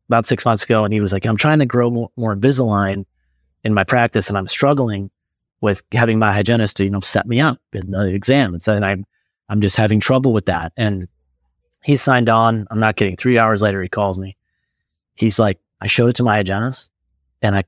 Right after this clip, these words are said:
I closed an Invisalign case an hour later because, uh, in our crowd, we show a crowding video. We have crowding and spacing video. We show the crowding. We show gum disease collecting, calculus, and then we show clear aligner getting straightened." And it almost makes it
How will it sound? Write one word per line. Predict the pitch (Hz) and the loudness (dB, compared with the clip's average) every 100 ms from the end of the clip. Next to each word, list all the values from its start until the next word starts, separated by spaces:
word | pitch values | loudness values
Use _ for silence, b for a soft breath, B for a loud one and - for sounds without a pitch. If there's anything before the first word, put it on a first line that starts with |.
| - | -6
I | 104 | -8
closed | - 139 123 104 | -2 0 2 0
an | 95 | 0
Invisalign | 117 92 87 | 0 0 0
case | 95 - | -2 0
an | 98 | -2
hour | 90 | 0
later | 98 131 95 92 _ _ _ _ - | 0 0 -2 -10 _ _ _ _ -6
because, | 98 104 98 90 - _ _ _ _ - | -2 2 0 -2 -8 _ _ _ _ -2
uh, | 113 113 | 0 2
in | 107 | -2
our | 92 | -2
crowd, | - 117 113 | -2 -2 0
we | 110 | 0
show | 117 | 0
a | 98 | -2
crowding | - 123 123 113 | 0 0 2 0
video. | 101 92 95 95 | -2 -4 -2 -2
We | 98 98 | -2 -4
have | - | -4
crowding | 117 117 113 107 | 0 2 2 0
and | - | 0
spacing | 110 104 107 95 | 0 0 -2 -4
video. | 92 90 90 - _ _ _ _ _ - | -4 -4 -8 -10 _ _ _ _ _ -8
We | 101 | -2
show | 110 | 0
the | 92 | 0
crowding. | - 120 120 117 | 0 2 4 2
We | 107 | 0
show | - 92 | 0 0
gum | 110 113 | 2 2
disease | 113 110 104 | 2 2 0
collecting, | - 110 107 - 107 104 98 _ _ - | 0 0 0 0 0 0 -4 _ _ -4
calculus, | 113 104 107 104 - | 0 2 2 2 2
and | 104 | 0
then | 101 | 0
we | 92 | 0
show | - 104 95 - _ _ | 0 0 0 -6 _ _
clear | - 120 | -2 2
aligner | 107 107 101 101 | 2 2 0 -2
getting | 92 92 | -4 -4
straightened." | - 120 117 117 104 _ _ _ _ _ - | 0 0 2 -2 -6 _ _ _ _ _ -4
And | 120 | 0
it | 123 | 2
almost | 185 175 - | 4 2 2
makes | 139 123 | 0 2
it | 120 | 0